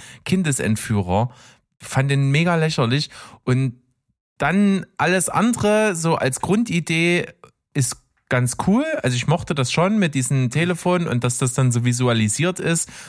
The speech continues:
dass dieser, äh, Junge in seiner Gefangenschaft mit den, äh, Gestorbenen vor ihm telefonieren kann, um sich aus der Situation zu retten. Das fand ich interessant, aber insgesamt fand ich das schon ein bisschen ein Klo.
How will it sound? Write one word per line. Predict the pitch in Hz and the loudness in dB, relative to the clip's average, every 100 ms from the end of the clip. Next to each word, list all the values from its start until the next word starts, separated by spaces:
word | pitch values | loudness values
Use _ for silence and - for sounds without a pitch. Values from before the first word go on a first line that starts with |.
| - | -6
dass | 120 117 | -4 -2
dieser, | 131 123 123 123 98 | -2 0 2 2 0
äh, | 120 120 107 95 85 | 0 -2 -2 -4 -4
Junge | 113 143 156 | 0 0 2
in | 123 | 2
seiner | 127 127 123 | 2 2 0
Gefangenschaft | 123 143 156 143 135 - | -2 -2 0 0 -2 0
mit | 127 123 | -2 2
den, | 127 127 127 | 2 2 2
äh, | 113 113 | 0 0
Gestorbenen | 117 110 131 147 143 139 131 131 | -2 -2 0 0 2 2 2 0
vor | 123 - 151 - | -2 -2 -2 0
ihm | 143 143 127 | 0 0 0
telefonieren | 135 127 120 123 156 | 0 0 0 0 0
kann, | 156 143 135 | 0 -2 0
um | 131 | 2
sich | 120 120 | 2 0
aus | 120 120 | 0 -2
der | 120 | 0
Situation | 117 123 113 - 135 131 | 0 2 0 2 0 0
zu | 113 | 0
retten. | 135 - 170 - - - - | -2 -2 -6 -8 -20 -14 -6
Das | 123 | -4
fand | - 165 | 0 0
ich | 151 | 0
interessant, | 143 127 117 - 147 165 - - 117 | 0 0 -2 0 0 0 -4 -10 -10
aber | - 127 117 | -2 0 2
insgesamt | 147 151 135 123 123 120 | 0 0 0 0 2 2
fand | 123 123 | 2 2
ich | 117 | 2
das | 110 | 0
schon | - 120 123 127 120 | 0 2 2 0 -2
ein | 110 | 0
bisschen | 143 - - - 123 123 120 - - | 0 -2 -2 0 2 2 0 -4 -6
ein | 113 | -4
Klo. | - 110 92 85 | -2 0 2 0